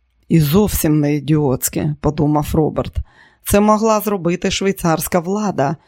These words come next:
щоб спантеличити непроханих ротозеїв. Для приховування істини дезінформація є найпершим хитрощем».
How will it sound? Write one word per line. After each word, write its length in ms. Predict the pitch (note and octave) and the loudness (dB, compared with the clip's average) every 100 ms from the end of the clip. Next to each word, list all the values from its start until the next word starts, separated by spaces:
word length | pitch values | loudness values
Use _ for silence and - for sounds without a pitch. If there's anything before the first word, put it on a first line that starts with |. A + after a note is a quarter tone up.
| _ - | _ -10
щоб 300 | - D#3+ - | -6 -4 -2
спантеличити 880 | - E3+ E3 D#3+ D#3 D#3+ G3+ - | 0 0 0 0 0 0 -2 -2
непроханих 800 | G#3+ G#3+ - C3+ C#3+ E3 D#3+ D3+ | -2 -2 -2 -2 0 -2 -4 -4
ротозеїв. 800 | E3+ E3+ F3 F3 G3+ D#3 E3 - - _ _ _ _ - | -4 -2 -2 -2 -2 -2 -4 -6 -18 _ _ _ _ -8
Для 180 | D#3 F3+ | -2 -2
приховування 840 | A3 - B3+ A#3+ A3+ A3 G#3+ G#3+ G#3+ | -2 -2 0 0 -2 -2 -2 -4 -4
істини 480 | B3 B3 - E3 D#3+ | -4 -4 -2 0 0
дезінформація 1120 | D#3+ D#3 D#3+ D#3+ E3 E3+ E3+ E3+ - G#3+ G3+ | -2 -2 -2 -4 -2 -2 0 -2 -2 -4 -2
є 220 | G3 D#3 | 0 0
найпершим 720 | D3+ D3+ D3+ D#3+ D#3 - F3 | 0 -2 0 0 0 -2 -2
хитрощем». 760 | D3 G#3+ F#3+ - B2+ - - | -2 -4 -4 -4 -6 -4 -6